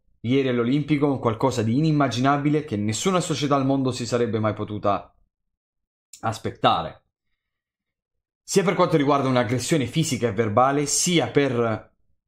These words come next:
l'accanimento nei confronti di un tuo superiore,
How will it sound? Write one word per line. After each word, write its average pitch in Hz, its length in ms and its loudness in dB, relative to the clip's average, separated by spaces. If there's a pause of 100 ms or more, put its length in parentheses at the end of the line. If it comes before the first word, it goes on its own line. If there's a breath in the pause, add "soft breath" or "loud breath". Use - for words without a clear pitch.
(840)
l'accanimento 160 1300 0
nei 110 180 -2
confronti 120 760 -4 (960)
di 120 160 -4
un 120 180 -2
tuo 147 680 0 (340)
superiore, 101 800 -6